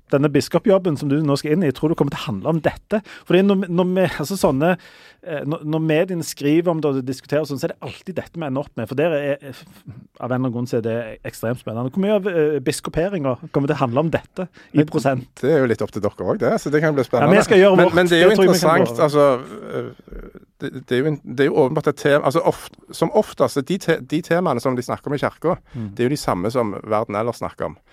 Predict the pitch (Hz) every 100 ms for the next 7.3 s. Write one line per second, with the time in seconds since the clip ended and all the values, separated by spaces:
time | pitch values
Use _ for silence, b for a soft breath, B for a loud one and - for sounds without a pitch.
0 | b b b 113 123 131 135 139 - 143
1 | - 139 127 110 160 135 - 123 120 -
2 | - 135 135 117 135 - 110 113 - 120
3 | 123 104 113 120 113 117 110 101 139 -
4 | 135 - - b b b - 143 151 127
5 | 120 - - 120 120 117 131 92 165 185
6 | 143 135 117 127 127 95 120 - - 139
7 | 143 120